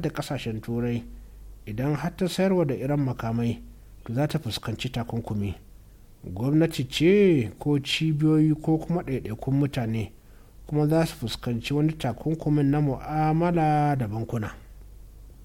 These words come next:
Tare da cewa Amurkan ba ta ɗauki wani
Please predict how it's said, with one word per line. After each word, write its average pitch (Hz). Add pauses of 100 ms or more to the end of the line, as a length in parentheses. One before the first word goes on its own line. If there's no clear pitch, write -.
(960)
Tare 185
da 226
cewa 170
Amurkan 180 (180)
ba 135
ta 139
ɗauki 190
wani 214